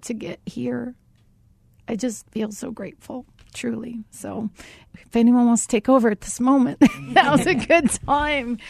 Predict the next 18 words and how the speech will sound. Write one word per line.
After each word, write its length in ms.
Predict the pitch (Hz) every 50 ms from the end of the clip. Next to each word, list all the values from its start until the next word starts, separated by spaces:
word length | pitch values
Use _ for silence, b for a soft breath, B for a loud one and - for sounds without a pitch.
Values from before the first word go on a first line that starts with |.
| B B B B
cause 160 | - - 233
your 120 | 214 240 233
mom's 340 | 226 220 220 247 262 247 -
just 200 | 262 240 - -
been 140 | - 226
a 60 | 214 214
mess 440 | 208 208 214 226 262 254 - -
recently. 540 | - - 196 - - - - 220 - 254 254
But 200 | 220 208 - 277
it's, 240 | 254 269 - - - - B B B B B B B B B
as 180 | B - 247 208
my 180 | 233 233 247 254
mom 260 | 240 233 220 220 208
would 140 | 208 208 -
say, 180 | - - 202
it's 160 | - - -
happy 280 | - 214 - - - 202
tears. 420 | 196 - - 196 - 233 220 -